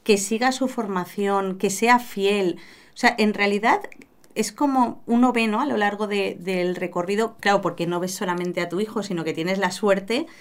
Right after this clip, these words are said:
de ver a muchos chicos que se forman con él y ves como realmente es un mimo de Dios que, que de formas muy distintas, con familias muy distintas, con vocaciones que han sentido de forma muy distinta,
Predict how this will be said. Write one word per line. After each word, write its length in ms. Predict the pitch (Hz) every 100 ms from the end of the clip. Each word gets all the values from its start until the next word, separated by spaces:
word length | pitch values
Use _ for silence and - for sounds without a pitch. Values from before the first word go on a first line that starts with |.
| - - -
de 200 | 180 185
ver 160 | 180 196
a 60 |
muchos 460 | 180 196 214 214 196
chicos 340 | 208 196 214
que 120 | -
se 100 | 190
forman 380 | 190 196 190 190
con 140 | 185 180
él 160 | 170
y 120 | 180 185
ves 200 | 226 233
como 240 | 285 262
realmente 460 | 247 247 247 254 277
es 200 | 262 226
un 200 | 202 208
mimo 280 | 226 247
de 140 | 226 214
Dios 320 | 226 254 320
que, 300 | - 208 190 - - - - _ _
que 240 | - 208 190
de 240 | 185 190
formas 600 | 226 - 277 311 339 339
muy 340 | 262 254 302 302
distintas, 580 | 285 - 277 277 277 277
con 220 | 247 233
familias 520 | 233 220 233 254 247
muy 220 | 233 247
distintas, 720 | 254 247 - 247 240 240 240
con 260 | - 220 214
vocaciones 760 | 214 208 208 226 220 240 247
que 180 | - 240
han 120 | 226
sentido 460 | 220 233 214 220 220
de 120 | 208
forma 280 | 202 220 214
muy 160 | 214 196
distinta, 580 | 196 - 240 247 285